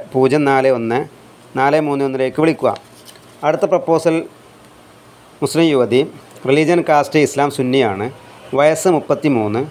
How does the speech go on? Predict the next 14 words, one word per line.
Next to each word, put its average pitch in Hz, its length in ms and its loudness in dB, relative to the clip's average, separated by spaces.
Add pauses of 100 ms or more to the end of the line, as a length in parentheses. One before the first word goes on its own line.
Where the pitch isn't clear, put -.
(380)
ഉയരം 160 300 4
നൂറ്റി 147 260 -2 (100)
അൻപത്തിയാറ്, 131 760 0 (460)
വെയിറ്റ് 156 360 2
അൻപത്തിയാറാണ്, 139 760 0 (600)
നിറം 170 300 2
medium 143 380 2
white, 117 340 0 (540)
വിദ്യാഭ്യാസം 170 520 0 (840)
ടെൻത്ത് 143 360 0
ആണ്, 110 180 -4 (580)
മദ്രസ 151 260 0 (100)
ടെൻത്ത് 143 340 0
ആണ്, 110 160 -4